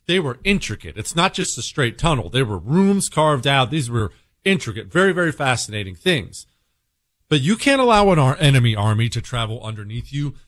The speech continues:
and you definitely can't allow an enemy army to get behind you. Almost all combat is trying to keep the enemy in front of you in the direction so you know where to shoot.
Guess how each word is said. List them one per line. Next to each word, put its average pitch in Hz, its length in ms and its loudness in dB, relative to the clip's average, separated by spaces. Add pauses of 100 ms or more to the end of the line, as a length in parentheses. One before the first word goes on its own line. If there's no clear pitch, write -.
(160)
and 147 140 -2
you 127 100 -4
definitely 170 720 0
can't 147 360 2
allow 120 360 2
an 117 120 -2
enemy 120 400 -4
army 110 400 -10
to - 160 -18
get 107 440 -8
behind 180 760 2
you. - 240 -14 (580)
Almost 175 420 4
all 233 180 2
combat 208 560 -2
is - 140 -8
trying 240 320 -2
to 233 60 -2
keep - 280 -6
the 170 140 -2
enemy 175 400 -2
in 127 120 -4
front 190 300 0
of 143 80 -2
you 120 180 -4
in 131 100 -4
the 143 80 0
direction 170 560 -2
so - 140 -2
you 180 240 4
know 226 180 6
where 190 220 6
to 156 80 0
shoot. 269 440 0